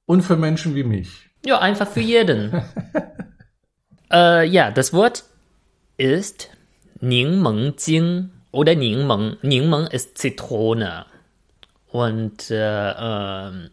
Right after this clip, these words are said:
Speaker 2: um das ein bisschen besser erklären zu können, Zitrone ist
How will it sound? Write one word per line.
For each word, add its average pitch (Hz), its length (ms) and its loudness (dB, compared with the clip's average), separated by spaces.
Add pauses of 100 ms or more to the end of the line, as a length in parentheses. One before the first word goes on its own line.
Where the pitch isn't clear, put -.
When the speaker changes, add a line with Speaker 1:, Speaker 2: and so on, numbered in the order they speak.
Speaker 2:
um 135 200 -6
das 135 180 -2
ein 139 160 -6
bisschen 131 380 -4
besser 127 720 -2 (400)
erklären 127 640 -4
zu 156 160 -4
können, 170 520 -4
Zitrone 143 840 -2
ist 131 200 -8